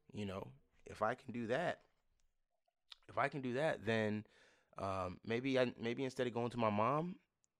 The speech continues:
maybe as a, as a kid, I, I turn eighteen and I got a little job, I can go into, um, I can go into a black-owned bank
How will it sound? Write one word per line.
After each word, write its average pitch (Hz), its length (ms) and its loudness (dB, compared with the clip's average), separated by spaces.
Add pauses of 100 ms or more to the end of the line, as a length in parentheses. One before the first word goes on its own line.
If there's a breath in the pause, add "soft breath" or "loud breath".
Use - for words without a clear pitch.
(120)
maybe 127 420 2
as 123 180 2
a, 113 320 -2
as 104 140 -2
a 104 60 -2
kid, 151 300 -2
I, 107 280 2
I 104 60 -2
turn 107 220 -2
eighteen 123 520 -2
and 107 160 2
I 117 80 2
got 117 140 2
a 110 40 -2
little 117 200 -2
job, 131 400 0 (640 soft breath)
I - 120 -2
can 117 200 -2
go 113 220 2
into, 113 600 -4 (460)
um, - 600 -4 (760)
I 110 60 0
can 113 120 0
go 113 200 2
into 110 640 0
a 104 160 2
black-owned 101 560 0
bank 98 240 -6